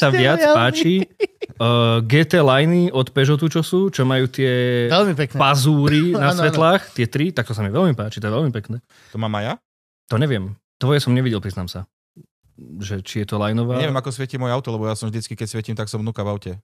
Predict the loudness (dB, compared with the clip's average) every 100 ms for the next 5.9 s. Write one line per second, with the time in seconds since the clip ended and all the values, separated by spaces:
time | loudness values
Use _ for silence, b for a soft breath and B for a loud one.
0 | _ 0 2 2 0 0 -4 -4 -4 -4
1 | -6 -6 -4 -4 -4 -8 -12 -8 -4 -4
2 | -4 -4 -6 -6 -6 -4 -4 -2 -2 -4
3 | -4 -8 -10 -12 -14 -16 _ _ _ _
4 | _ _ _ _ _ _ _ _ _ _
5 | _ -8 -4 -4 -6 -10 -14 -18 _